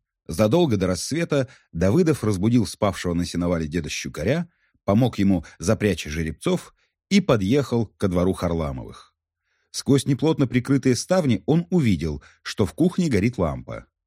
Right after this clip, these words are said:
Мать Вари стряпалась, поперёк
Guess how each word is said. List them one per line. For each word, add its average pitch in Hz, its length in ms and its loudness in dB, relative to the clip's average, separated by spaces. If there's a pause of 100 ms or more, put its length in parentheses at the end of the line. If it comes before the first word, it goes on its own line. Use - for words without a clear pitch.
(480)
Мать 131 280 2
Вари 151 240 0
стряпалась, 82 720 -4 (320)
поперёк 120 400 0